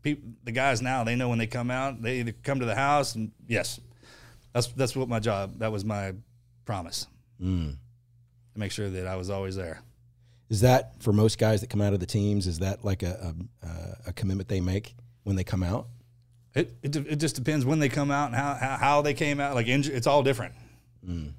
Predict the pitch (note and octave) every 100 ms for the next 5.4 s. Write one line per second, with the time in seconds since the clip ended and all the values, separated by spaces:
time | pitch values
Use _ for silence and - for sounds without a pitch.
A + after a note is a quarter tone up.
0 | - _ _ _ - A#2+ D3 D#3 B2+ A#2
1 | G2+ - - - - A#2+ D3 C3+ C3 A#2+
2 | C#3+ B2+ B2 C3+ B2+ B2+ A#2 A#2 A#2 B2+
3 | A#2+ A#2 A#2 A2+ A#2 G#2 G#2+ A2 G2 A#2+
4 | A#2 A2+ B2+ A#2 A2+ G2+ G#2 G#2+ G#2 F#2
5 | - A2 F#2+ E2+